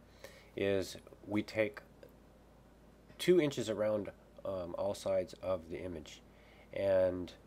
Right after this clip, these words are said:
we select it with the Marquee tool, and we duplicate it onto another layer,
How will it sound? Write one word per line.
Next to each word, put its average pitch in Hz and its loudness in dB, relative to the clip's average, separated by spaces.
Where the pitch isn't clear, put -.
we 95 -4
select 101 0
it - -6
with 98 -8
the 101 -6
Marquee 87 -2
tool, 82 -6
and 82 -6
we 85 -8
duplicate 92 -8
it 95 -10
onto 87 -6
another 80 -6
layer, 78 -2